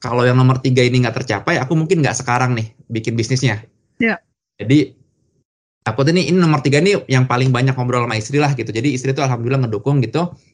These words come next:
Speaker 1: Karena emang insya Allah resiko buat keluarganya tuh bisa diminimalisir. Aku udah nabung, pre-, preparation finansialnya gitu.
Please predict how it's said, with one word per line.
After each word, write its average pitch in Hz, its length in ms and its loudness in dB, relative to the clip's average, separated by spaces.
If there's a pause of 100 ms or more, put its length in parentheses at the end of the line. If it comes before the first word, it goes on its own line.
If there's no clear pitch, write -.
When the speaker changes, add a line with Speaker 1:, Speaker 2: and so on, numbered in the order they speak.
(120)
Speaker 1:
Karena 139 320 -2
emang 139 560 0
insya 127 240 2
Allah 156 160 2
resiko 131 320 0
buat 120 160 -2
keluarganya 120 400 0
tuh 170 160 0
bisa 113 400 2
diminimalisir. 113 1400 0
Aku 123 160 -4
udah 131 160 2
nabung, 120 320 0
pre-, 110 240 -8
preparation 113 400 -2
finansialnya 113 640 -2
gitu. 80 320 -6